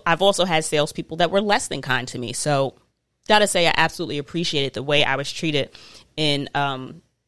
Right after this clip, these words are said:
Doha. And so salespeople were really great. I, um, they offered coffee, water. I purchased the jewelry I was getting, and they, even the presentation of it was in, like, a, um,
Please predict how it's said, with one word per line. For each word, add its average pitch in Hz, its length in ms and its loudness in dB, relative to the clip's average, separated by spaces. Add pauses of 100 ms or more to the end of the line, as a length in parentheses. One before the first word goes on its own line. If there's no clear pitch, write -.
(420)
Doha. 151 400 -2 (420)
And 165 280 2
so 165 540 6 (120)
salespeople 226 560 0
were 196 60 0
really 180 260 2
great. 156 500 2 (300)
I, 156 480 6
um, 147 340 0
they 165 120 4
offered 160 520 0
coffee, 196 720 0 (240)
water. 175 720 8 (380)
I 151 280 6
purchased 185 600 0 (140)
the 175 200 2
jewelry 170 400 -2
I 160 120 2
was 160 160 -2
getting, 156 600 2
and 147 460 2
they, 151 360 2
even 190 300 0
the 156 60 -6
presentation 180 920 0 (360)
of 180 180 0
it 190 260 0
was 170 220 -2
in, 165 160 -2
like, 151 280 2
a, 156 200 4
um, 143 420 0